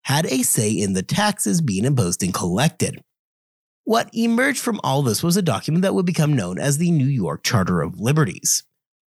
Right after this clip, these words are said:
The mission statement of the Charter of Liberties was to, "For the better establishment of government of the province of New York, and that justice and right may be equally done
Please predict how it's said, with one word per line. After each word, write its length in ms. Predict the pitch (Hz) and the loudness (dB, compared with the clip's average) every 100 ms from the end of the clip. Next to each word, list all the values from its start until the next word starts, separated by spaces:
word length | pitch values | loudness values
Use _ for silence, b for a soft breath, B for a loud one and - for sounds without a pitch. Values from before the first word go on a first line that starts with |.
| _ - | _ -2
The 200 | 233 233 | 0 0
mission 300 | 262 262 294 | 0 0 0
statement 360 | - 143 143 - | 0 2 0 0
of 180 | 110 | -2
the 100 | 123 | 0
Charter 340 | 160 - 101 110 | 0 0 0 0
of 180 | 92 101 | -2 -2
Liberties 420 | 92 95 113 - | -2 0 0 0
was 240 | 87 90 | -2 -2
to, 260 | - 226 117 - _ _ _ _ _ _ _ _ | 0 0 0 -6 _ _ _ _ _ _ _ _
"For 240 | 233 233 220 | 0 0 0
the 260 | 208 220 | 0 0
better 320 | 185 214 247 | 2 2 2
establishment 680 | 269 226 170 147 165 190 170 - | 0 0 0 0 0 0 -2 -2
of 240 | 127 151 | 0 0
government 420 | 127 104 117 113 110 | 0 0 0 0 -2
of 220 | 147 180 170 | -2 0 0
the 100 | 170 | 0
province 440 | - 101 123 131 | 0 0 0 -2
of 200 | - 90 | -2 0
New 80 | 95 | 0
York, 500 | 90 117 170 185 - b _ _ - | 0 0 0 -2 -4 b _ _ -2
and 220 | 202 226 | 0 2
that 160 | 220 160 | 2 2
justice 480 | 131 180 - 196 | 0 0 0 0
and 160 | 196 165 | 2 2
right 220 | 113 113 | 0 0
may 220 | 120 127 | 0 2
be 220 | 147 175 131 | 2 0 -2
equally 280 | 160 165 | 0 0
done 320 | 151 90 85 | 0 -2 -6